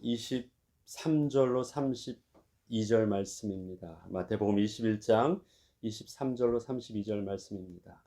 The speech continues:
<clears throat> 예수께서 성전에 들어가 가르치실세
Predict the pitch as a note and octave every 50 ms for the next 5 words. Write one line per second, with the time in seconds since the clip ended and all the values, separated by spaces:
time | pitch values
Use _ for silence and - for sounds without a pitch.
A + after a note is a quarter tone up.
0 | _ _ _ - F#3 D#3 B2+ A2 - - _ _ _ _ _ _ _ _ _ _
1 | _ _ _ _ _ _ _ _ _ _ _ - - _ _ _ _ _ _ _
2 | A#2+ A#2+ B2 - - D3+ D3+ D3 D#3 D3 C#3+ - - D#3+ D#3 D3+ C#3+ D3 C3+ C#3
3 | C#3 C#3 C3 - B2 A#2+ A#2 A#2 A#2+ A#2+ A#2 A#2 A#2 - - A2 A2+ A#2 A#2 A2+
4 | - A#2 G#2+ G2 A2 G2+ - - - G#2 G2 F#2 E2+ E2+